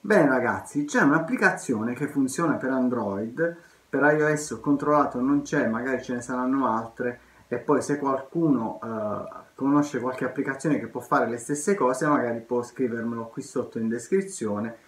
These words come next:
così magari farò un altro video per chi ha l'iPhone in pratica. Ok, il programma, ve lo mostro, si chiama Super Sound ed è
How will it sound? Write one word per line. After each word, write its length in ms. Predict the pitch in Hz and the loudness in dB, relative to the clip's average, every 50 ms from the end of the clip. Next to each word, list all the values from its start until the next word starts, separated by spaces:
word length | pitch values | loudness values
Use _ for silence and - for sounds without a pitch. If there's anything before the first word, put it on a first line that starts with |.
| _ _ | _ _
così 260 | - - 151 147 147 127 | -2 -2 -2 0 0 0
magari 320 | 120 123 127 131 127 117 - | 0 2 2 2 0 0 0
farò 240 | 127 123 123 123 120 | 0 0 0 0 0
un 160 | 120 127 135 | 0 0 0
altro 320 | 127 123 - - 131 123 | 0 0 -2 -4 -6 -6
video 400 | 113 107 101 98 92 104 107 110 | -4 -4 -6 -6 -4 -4 -4 -4
per 240 | 110 123 123 - - | -4 -4 -6 -6 -6
chi 120 | - 127 | -4 -2
ha 100 | 107 98 | -2 -2
l'iPhone 600 | 101 98 95 95 98 101 - - 98 95 98 95 - - | -2 -2 -4 -6 -8 -10 -10 -8 -8 -6 -8 -8 -8 -10
in 360 | 104 104 101 98 95 95 95 | -8 -8 -8 -8 -8 -10 -10
pratica. 540 | - 101 92 92 - - 110 - 131 - - - - - - - - - - - _ | -8 -8 -8 -8 -8 -10 -8 -8 -8 -8 -10 -14 -20 -20 -20 -20 -20 -20 -20 -16 _
Ok, 420 | - 202 208 - - - 113 113 - | 0 2 2 2 0 -2 -2 -2 0
il 140 | 180 208 208 | 0 -2 0
programma, 720 | - 277 277 240 185 135 120 113 117 123 131 151 160 156 127 | 2 2 4 6 6 6 6 6 8 8 8 8 6 4 4
ve 120 | 127 127 | 4 4
lo 120 | 127 123 120 | 4 4 4
mostro, 760 | 117 110 95 - - - - - - 160 170 - - - - - 147 143 | 2 0 -2 -4 -6 -10 -8 -4 0 0 2 0 0 -4 -6 -4 -4 -2
si 200 | 147 - 220 220 | 0 0 -2 2
chiama 640 | - 160 135 113 113 113 117 123 135 143 147 143 - - - - - _ _ _ _ _ _ _ _ _ _ _ _ | 4 6 6 6 6 6 6 8 8 8 6 4 0 -6 -10 -12 -14 _ _ _ _ _ _ _ _ _ _ _ _
Super 680 | - - - 226 226 208 220 - 190 180 170 170 175 | -14 -2 2 2 2 4 6 6 6 6 6 4 0
Sound 840 | - - - - 139 104 98 104 107 110 117 120 120 120 127 - - - - _ | -2 -2 0 2 2 2 2 2 2 4 6 6 6 6 4 0 -2 -6 -14 _
ed 200 | _ - - - | _ 2 4 4
è 260 | 120 113 - - - | 4 4 2 -2 -10